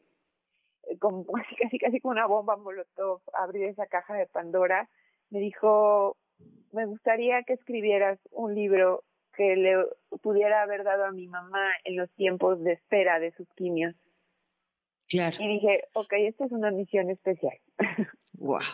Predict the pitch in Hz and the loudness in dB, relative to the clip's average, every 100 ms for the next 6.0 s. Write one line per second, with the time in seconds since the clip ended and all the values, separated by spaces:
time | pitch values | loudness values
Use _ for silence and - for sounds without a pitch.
0 | - _ - - - - 262 311 302 302 | -12 _ -10 -10 -6 -2 2 2 2 0
1 | 294 269 294 302 - 277 285 254 220 202 | 0 -2 -2 -4 -4 -4 -4 -6 -4 -4
2 | 240 233 240 233 185 196 - 196 180 175 | -4 -4 -4 -4 -4 -8 -4 -6 -2 0
3 | 185 185 202 180 160 - 180 190 180 175 | 0 0 -2 -2 -4 -4 -6 -6 -2 -2
4 | 170 165 - 175 165 - 170 165 147 - | -2 -2 -2 0 -2 -2 -6 -4 -6 -4
5 | - 156 160 - 156 151 151 165 165 | -2 -2 -2 -4 -6 -6 -4 -2 -2